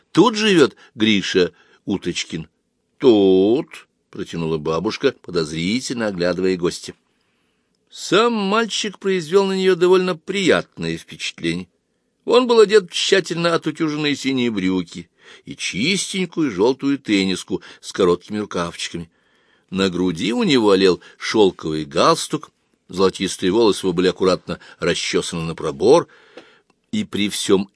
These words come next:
этом он держал под мышкой очень грязную и рваную ватную стёганку, а в другой его руке был зажат конец верёвки,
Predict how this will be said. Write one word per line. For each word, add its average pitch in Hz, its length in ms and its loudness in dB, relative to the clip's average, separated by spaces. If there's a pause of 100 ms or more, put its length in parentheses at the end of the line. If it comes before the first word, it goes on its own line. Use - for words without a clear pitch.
этом 101 480 4
он 87 160 -4
держал 87 440 2
под 87 260 -4
мышкой 95 360 -4
очень 98 280 -4
грязную 87 760 0
и 87 60 0
рваную 90 600 0
ватную 87 520 -4
стёганку, - 720 0 (1000)
а 101 140 2
в 98 80 0
другой 123 580 4
его 156 280 6
руке 104 360 2
был 92 200 0
зажат 95 340 2
конец 165 480 0
верёвки, 147 760 2